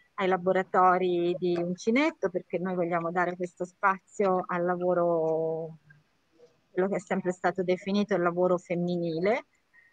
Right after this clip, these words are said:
ehm, perché, eh, abbiamo il desiderio di, eh, di valorizzarlo dove non è stato, dove a volte invece non, non accade, perché,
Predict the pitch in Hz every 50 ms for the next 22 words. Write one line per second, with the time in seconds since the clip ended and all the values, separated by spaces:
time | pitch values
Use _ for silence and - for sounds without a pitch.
0 | _ _ _ - 190 185 180 180 175 170 170 160 165 165 165 - _ _ _ -
1 | - - 151 151 151 156 - 151 277 277 330 - 156 220 226 226 202 - - -
2 | 233 233 - - - - 254 233 240 254 262 254 - - 202 208 208 202 196 190
3 | 190 190 185 180 - - _ _ _ _ - - - - _ _ _ - 571 571
4 | 571 - - _ _ _ _ - 196 190 185 233 240 254 254 254 247 233 202 226
5 | 226 220 - - 214 196 233 240 247 240 226 214 185 175 214 220 233 220 - -
6 | - 214 208 202 180 208 202 196 208 208 208 208 202 214 202 185 185 247 247 254
7 | 277 262 240 208 196 196 185 185 208 226 233 240 240 233 196 202 196 185 185 180
8 | - - 202 190 190 185 202 - - - - 208 202 208 214 220 - 214 202 196
9 | 190 185 185 190 190 190 202 196 180 208 220 226 - - 190 190 185 196 220 -
10 | - 202 185 180 175 170 175 175 170 175 175 170 175 175 175 - _ - 254 233
11 | 165 170 160 165 - 165 170 - _ - 180 180 185 -